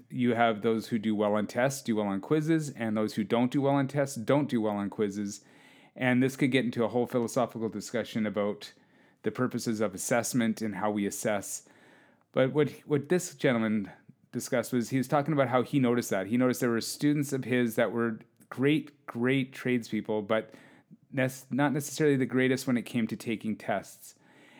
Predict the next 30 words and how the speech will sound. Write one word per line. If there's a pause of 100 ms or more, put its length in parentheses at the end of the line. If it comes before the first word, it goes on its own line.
(240)
And
then
we
started
talking
about
how
in
the
real
world, (200)
when
they
were
out
in
the
field (240)
as (260)
doing
their,
plying
their
trade,
if
they (160)
ran
into
an
issue,